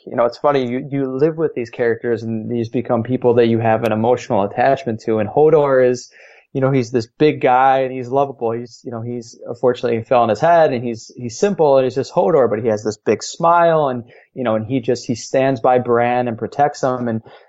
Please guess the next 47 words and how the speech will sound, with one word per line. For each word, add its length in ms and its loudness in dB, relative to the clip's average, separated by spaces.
and 160 0
then 160 0
when 120 0
you 120 -4
learn 480 0
what 140 2
happens, 520 -2
it's, 260 -6
it, 180 -6
and 200 0
that, 260 2
and, 120 -2
and 340 -4
one 100 2
of 60 2
the 60 2
other 140 4
great 220 0
things 180 -8
about 160 -6
the 80 -2
show 260 2
is 280 -2
time 260 -2
travel 640 0
can 120 -8
be 80 -8
difficult. 540 -4
You 80 -6
know, 140 2
a 40 4
lot 160 4
of 60 -2
people 200 -4
hate 220 0
it 120 -4
because, 240 -6
oh, 240 4
it's 140 -2
a 40 0
way 220 0
out, 300 0
but 160 -2
it's 160 -2
kind 240 -2
of 120 0
like 280 2